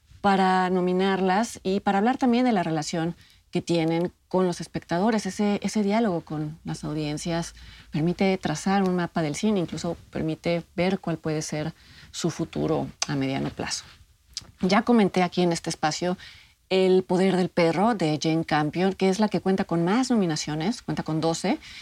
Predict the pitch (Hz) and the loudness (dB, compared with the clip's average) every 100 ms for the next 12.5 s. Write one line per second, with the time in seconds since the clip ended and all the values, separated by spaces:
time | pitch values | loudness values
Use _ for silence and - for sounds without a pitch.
0 | - - - 202 220 226 240 240 269 277 | -18 -14 -2 2 4 4 4 4 4 4
1 | 254 269 226 226 247 254 247 _ - 180 | 2 2 2 2 2 2 0 _ -2 0
2 | 180 185 247 262 208 - 175 214 262 - | 2 2 2 2 -2 -2 0 2 2 0
3 | - _ _ - 165 165 156 - 147 151 | -8 _ _ -6 -2 0 0 -2 -4 -2
4 | 151 - 147 - - - - - 185 180 | -4 -4 -8 -10 -20 -20 -12 0 2 2
5 | - 196 196 190 185 185 170 180 208 214 | 2 2 4 4 4 4 2 2 2 2
6 | 254 - 170 165 160 175 175 175 170 170 | 2 0 -2 0 0 0 0 0 0 0
7 | 202 - - 165 160 165 151 165 165 151 | 0 -2 -2 -2 0 -4 -2 -2 -2 -2
8 | 165 - - 165 160 170 208 247 202 - | -6 -8 -4 -2 0 2 2 2 0 -6
9 | 156 160 - - - - 139 143 165 170 | -8 -8 -8 -12 -16 -10 -6 -2 0 -2
10 | - - 160 - 170 165 254 - - - | -4 -6 -6 -2 -2 0 -2 -4 -20 -20
11 | - - 208 220 202 240 247 226 202 185 | -14 -2 0 2 2 2 4 2 2 0
12 | 175 175 180 170 - | 0 2 0 -2 -10